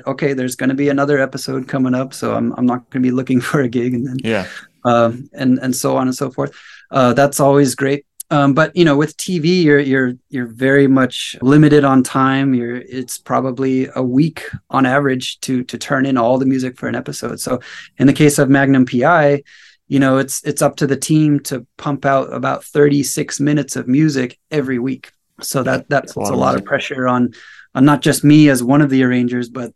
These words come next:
Speaker 1: um, Keith Power, who's the, the, the main composer on that, plus all the, the other arrangers on that as well. It's, it's, it's intense, but, but it's cool 'cause it all seems to just magically come together at the end. And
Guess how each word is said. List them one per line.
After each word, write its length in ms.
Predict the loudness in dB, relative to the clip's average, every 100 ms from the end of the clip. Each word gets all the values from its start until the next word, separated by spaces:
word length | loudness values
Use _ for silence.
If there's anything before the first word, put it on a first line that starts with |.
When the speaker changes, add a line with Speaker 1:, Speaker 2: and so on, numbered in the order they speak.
| -16 -12
Speaker 1:
um, 320 | -8 -6 -8 -2
Keith 260 | -2 -2
Power, 440 | -2 0 0 -2 -4
who's 300 | -4 -6 -8
the, 80 | -16 _ -6
the, 220 | -4 -4
the 80 | -4
main 200 | -4 -4
composer 460 | -4 -4 -4 -2
on 160 | -2 -2
that, 220 | -4 -6
plus 240 | -8 -8 -4
all 180 | -4
the, 200 | -4 -6 -10 _
the 100 | 0
other 220 | 2 2
arrangers 420 | 2 2 0 -4
on 160 | -6 -8
that 200 | -8 -8
as 120 | -10
well. 280 | -8 -6 -6
It's, 280 | -8 -12 -16
it's, 300 | -14 -14 -12
it's 220 | -10 -6
intense, 400 | -6 -4 -8 -10
but, 260 | 0 0 0 -8
but 220 | -4 -2
it's 120 | -4
cool 320 | 4 4 4 -2
'cause 200 | -8 -4
it 160 | -4 0
all 180 | 0
seems 320 | 0 0 -2 -2
to 100 | -6
just 260 | -8 -8
magically 640 | -6 -6 -6 -8 -6 -6 -8 -20 -20 _ -6
come 180 | 0 2
together 380 | 2 0 0
at 160 | -2 -4
the 160 | -4 -4
end. 240 | -2 -4
And 320 | -4 -6 -6